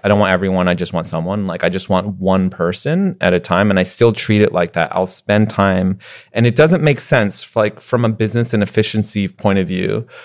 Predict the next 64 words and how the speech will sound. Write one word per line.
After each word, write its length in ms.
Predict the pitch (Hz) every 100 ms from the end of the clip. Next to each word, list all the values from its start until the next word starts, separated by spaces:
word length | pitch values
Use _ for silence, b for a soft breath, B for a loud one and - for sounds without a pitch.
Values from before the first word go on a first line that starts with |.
| B -
but 100 | 113
I'll 120 | 110
sit 280 | 110 - -
with 140 | 113
someone 320 | 110 107 101 95
for, 140 | 107
like, 180 | 104 104
twenty 340 | - 110 110
minutes, 420 | 104 98 98 -
thirty 300 | - 95 98
minutes, 320 | 95 92 90 95
like, 120 | 95
just 180 | 113 107
a 40 |
complete 360 | - 107 110 -
stranger, 340 | 95 98 95
and 140 | 92
talk 320 | 92 95 95 -
to 120 | 101
them 220 | 95 92
through 220 | 92 95
this 260 | 90 87 -
and 200 | 95 98
h-, 260 | 110 113
build 260 | 104 98 95
a 40 |
connection. 580 | 95 95 90 - 92 95 B B B B -
And 80 | 117
I 60 |
feel 260 | 123 190 208
like 260 | 165 - -
if 240 | 120 -
we 120 | 120
can 160 | 110 110
plant 360 | - 113 113 -
those 240 | 107 95
roots 240 | 104 104
very 220 | - 101 101
deep, 480 | 90 104 98 -
one 220 | 104 101 104
relationship 600 | 101 98 - 98 101 95
at 100 | 95
a 40 |
time, 400 | 90 98 98 98
they 140 | 90 113
actually 440 | 117 139 - 131
go 260 | 104 101 98
a 20 |
lot 240 | 95 92
further 440 | - 98 95 92 95
because 320 | 95 - 98
then 180 | 107 110
they 160 | 110 101
proselytize 920 | - 95 - 95 92 92 92 92 -
to, 80 | -
like, 160 | 95
four 220 | - 98
or 60 | 95
five 260 | - 87 82
other 200 | 90 92
people. 320 | 90 95 90
And 120 | 90
they're 120 | 95 95
like, 200 | 92